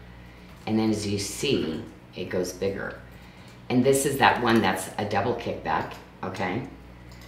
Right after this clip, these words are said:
And so I'll put it on like this for, like, a tip to tip so you can kinda see. But to me, oh, look at that. And my trick is, like,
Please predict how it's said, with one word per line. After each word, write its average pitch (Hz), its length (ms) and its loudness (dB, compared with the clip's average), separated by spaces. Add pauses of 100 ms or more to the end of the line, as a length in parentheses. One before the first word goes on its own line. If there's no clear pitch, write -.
(320)
And 104 140 -4
so 95 340 2
I'll 104 240 -2
put 123 120 -4
it 120 60 0
on 101 200 -2
like 78 200 -6
this - 500 -6 (580)
for, 110 120 -6
like, 101 220 -4
a - 40 -8
tip - 240 -10
to - 100 -12
tip - 320 -6
so - 140 -8
you 85 80 -6
can 85 160 -10
kinda 85 260 -6
see. 87 360 -6 (1300)
But - 340 -8 (500)
to - 120 -14
me, - 320 -10 (460)
oh, 120 300 -2 (160)
look - 140 -8
at - 100 -12
that. - 340 -6 (600)
And 160 200 6
my 165 160 8
trick 185 300 4
is, 139 180 6
like, 120 260 4